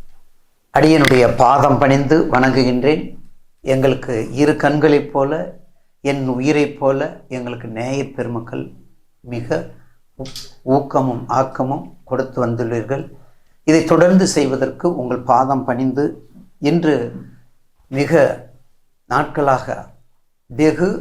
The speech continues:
அன்று மிக நாட்களாக எதிர்பார்த்து கொண்டிருந்த, இருக்கக்கூடிய நேயர்களுக்கு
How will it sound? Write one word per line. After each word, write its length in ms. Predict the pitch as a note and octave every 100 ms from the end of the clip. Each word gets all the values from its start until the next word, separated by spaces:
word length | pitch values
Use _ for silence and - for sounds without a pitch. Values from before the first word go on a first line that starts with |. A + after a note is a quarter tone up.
| -
அன்று 300 | B2+ C#3 C3 A#2+
மிக 240 | C#3+ D3 E3
நாட்களாக 760 | C3 C3+ - C3 A#2 A#2+ D3
எதிர்பார்த்து 500 | B2 B2+ B2+ B2+ B2+
கொண்டிருந்த, 500 | - A2+ A2 G#2 A2 D#3 - - _ _ -
இருக்கக்கூடிய 840 | C3+ D#3 F#3+ F#3 E3+ C3 A2 A#2 B2+
நேயர்களுக்கு 680 | B2+ D3+ C#3 B2 A#2+ -